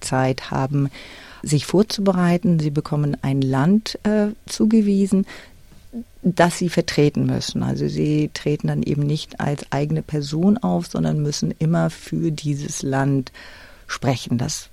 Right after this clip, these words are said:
bedeutet aber auch, dass sie sich mit dem Hintergrund dieses zugewiesenen Landes beschäftigen müssen und da schon recherchieren müssen und das allein schon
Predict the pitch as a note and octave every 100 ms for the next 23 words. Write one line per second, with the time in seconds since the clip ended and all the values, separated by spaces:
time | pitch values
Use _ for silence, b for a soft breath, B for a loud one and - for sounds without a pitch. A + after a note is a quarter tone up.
0 | - D#3+ D#3 E3+ E3+ E3+ C#3+ - C#3+ -
1 | D3+ - D3+ D3 D3 D#3+ - D3+ D3 A3+
2 | G3+ D#3 C#3 C#3 C#3 - - - - D#3
3 | D3 C#3+ - - D#3 D3 C#3+ D3+ D3 C#3
4 | D#3 D3 C3 - C#3+ D#3 A#3 - F#3 E3
5 | C#3+ D3 - D3+ D#3 C#3 F3 - F3 D#3
6 | - D#3+ - - D#3+ D#3 - D3+ D#3 D#3
7 | - - D3 D3 D3+ - D3+